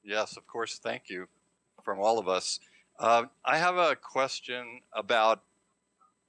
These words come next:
consciousness, which I like to ask a number of my guests, and I think you would be a really good one to talk about since you can understand it on so many levels. How do you relate the practice of consciousness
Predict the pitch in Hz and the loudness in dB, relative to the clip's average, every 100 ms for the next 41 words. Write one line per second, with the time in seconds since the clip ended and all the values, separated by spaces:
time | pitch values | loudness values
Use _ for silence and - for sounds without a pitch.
0 | _ - 117 117 - 104 - 98 90 - | _ -10 -2 -2 -2 -12 -14 -14 -12 -14
1 | - _ _ _ 101 101 - 107 98 101 | -16 _ _ _ -14 -12 -4 -2 0 0
2 | 101 - 113 101 101 - - 95 98 98 | 0 -4 -4 -2 -2 -4 -10 -10 -8 -6
3 | 95 98 92 85 98 98 - - 95 95 | -6 -2 -4 0 0 0 -4 -8 -6 -4
4 | 92 95 107 - 98 95 90 101 95 95 | -4 -4 -8 -8 -8 -8 -2 0 0 -4
5 | - - _ _ 98 104 101 92 123 120 | -10 -20 _ _ -6 0 0 0 -2 -2
6 | 104 95 - 101 92 95 101 - 104 95 | -4 -4 0 0 2 2 2 0 -8 -10
7 | - 98 98 98 98 - - 95 101 95 | -10 -4 -2 -4 -6 -10 -4 -2 -2 -4
8 | - 98 98 92 90 90 87 104 98 95 | -4 -2 -2 -2 -4 -4 -4 -6 -4 -4
9 | 92 101 92 87 - - - - _ - | 2 4 4 0 -4 -14 -20 -20 _ -2
10 | 143 165 196 190 156 131 117 120 123 123 | 2 2 0 -2 -6 -8 -2 2 2 -2
11 | _ _ _ _ _ _ _ _ 104 107 | _ _ _ _ _ _ _ _ -6 -6
12 | 104 - 131 123 131 - 101 - - - | -6 -6 0 0 -2 -8 -10 -12 -14 -6
13 | 120 127 - 110 - 101 98 - - | -2 -2 -4 -10 -12 -10 -10 -12 -16